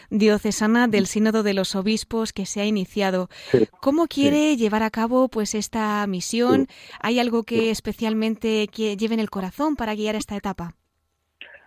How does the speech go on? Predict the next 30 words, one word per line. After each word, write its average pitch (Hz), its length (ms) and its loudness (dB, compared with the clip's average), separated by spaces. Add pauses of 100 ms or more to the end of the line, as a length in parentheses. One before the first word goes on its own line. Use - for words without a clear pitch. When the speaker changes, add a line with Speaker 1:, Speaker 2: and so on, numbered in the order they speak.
Speaker 2:
Bueno, 101 280 0
yo 160 160 2
creo 185 160 4
que 143 320 4
es 139 100 -2
un 127 160 -4
tema 135 240 -2
muy 104 160 -12
importante. 95 580 -14
La 95 120 -6
Iglesia 110 340 -6
nos 104 100 -12
ha 113 80 -8
pedido 113 380 -4
esta 104 220 -10
reflexión 110 720 -4 (360)
y 123 100 0
hacer 113 260 2
nuestras 104 280 -10
aportaciones, 110 760 -4 (340)
y 117 80 -6
yo 131 160 4
creo 131 320 4 (460)
que 117 260 -6
ve-, 110 460 2
realmente 120 560 0
vale 117 260 0
la 101 120 -6
pena 107 260 -12
hacerlo. - 500 -12